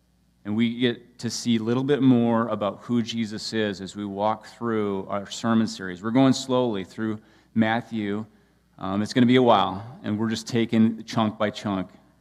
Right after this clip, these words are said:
So we just opened to chapter three last week. Jeff did a great job. I, I hope you could ch-, catch that. And this week we're gonna continue and read the rest of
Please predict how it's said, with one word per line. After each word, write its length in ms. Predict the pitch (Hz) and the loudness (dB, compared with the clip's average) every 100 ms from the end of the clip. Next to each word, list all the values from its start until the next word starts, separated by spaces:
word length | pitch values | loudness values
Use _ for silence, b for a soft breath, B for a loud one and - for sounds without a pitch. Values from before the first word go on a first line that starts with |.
| _ | _
So 160 | - 107 | -12 -2
we 80 | 113 | 0
just 220 | 120 127 | 2 4
opened 280 | 123 123 110 | 4 6 4
to 60 | |
chapter 380 | 107 127 113 117 | 4 0 2 -2
three 240 | - 120 | -2 -2
last 400 | 110 104 107 107 | 2 2 2 0
week. 240 | 117 107 104 | -4 -4 -6
Jeff 180 | 107 - | -10 -8
did 160 | 107 | -8
a 40 | 98 | -8
great 280 | 98 98 | -6 -8
job. 380 | 98 104 98 101 | -6 -4 -2 -2
I, 60 | 98 | -4
I 420 | - 104 - - | -6 -12 -16 -14
hope 220 | 107 107 | -12 -12
you 40 | 98 | -14
could 180 | 98 | -20
ch-, 200 | - - - | -20 -20 -20
catch 320 | - 113 - | -8 -8 -8
that. 400 | - 95 98 - b b b b | -6 -6 -6 -8 b b b b
And 80 | 101 | 0
this 160 | 113 | 2
week 160 | 127 117 | 2 2
we're 80 | 110 | 2
gonna 140 | 110 | 2
continue 480 | 107 117 110 117 110 | 4 2 4 4 4
and 140 | 101 | 2
read 160 | 98 107 | -2 -4
the 80 | 98 | -4
rest 380 | 101 113 117 113 | 0 -2 -2 -6
of 160 | 92 | -6